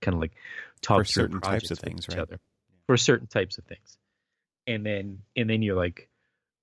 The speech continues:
Speaker 1: you go in there and you've just gotta, you know, now it feels like, you know, you have to almost have an agenda. It, it's, it's a
Speaker 2: We're gonna
Speaker 1: there
Speaker 2: limit
Speaker 1: i-,
Speaker 2: this
Speaker 1: there
Speaker 2: time
Speaker 1: is
Speaker 2: as much as we can.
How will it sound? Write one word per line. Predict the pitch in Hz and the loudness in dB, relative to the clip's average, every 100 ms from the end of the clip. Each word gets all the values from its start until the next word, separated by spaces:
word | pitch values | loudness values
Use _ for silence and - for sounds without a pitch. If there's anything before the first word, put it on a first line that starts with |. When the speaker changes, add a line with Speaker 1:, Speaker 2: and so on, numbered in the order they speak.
| _ _ _ _ _ - | _ _ _ _ _ -2
Speaker 1:
you | 110 101 101 | 0 0 0
go | 113 110 | 6 6
in | 110 113 | 6 6
there | 101 95 | 4 4
and | 90 - | 2 0
you've | - 98 | -2 -2
just | 98 107 - | 2 2 4
gotta, | 110 98 98 | 4 4 0
you | - 98 | -2 0
know, | 90 | 0
now | 98 104 | 2 2
it | 107 - | 2 0
feels | - 95 95 | 2 2 2
like, | 95 87 | -2 -4
you | - | -4
know, | 95 | -4
you | 92 92 | -2 -2
have | 92 | 0
to | 107 - - | -2 -2 2
almost | 107 104 | 4 4
have | - 95 | 4 0
an | 85 | 0
agenda. | 87 80 87 82 - - | -4 -2 -2 -2 -8 -4
It, | 92 90 | -4 0
it's, | 101 98 - _ _ _ - _ _ _ | -4 -4 -14 _ _ _ -20 _ _ _
it's | - 92 101 | -4 0 2
a | 92 92 90 - _ _ _ _ _ _ _ | 2 2 -2 -8 _ _ _ _ _ _ _
Speaker 2:
We're | 127 | 0
gonna | 147 104 | 2 6
Speaker 1:
there | 107 | 6
Speaker 2:
limit | 110 | 8
Speaker 1:
i-, | |
Speaker 2:
this | 101 | 6
Speaker 1:
there | 110 | 6
Speaker 2:
time | 110 | 6
Speaker 1:
is | 120 85 | 6 2
Speaker 2:
as | 85 | -4
much | 101 92 - | -6 -6 -6
as | - | -6
we | - | -8
can. | - - 101 | -8 -8 -10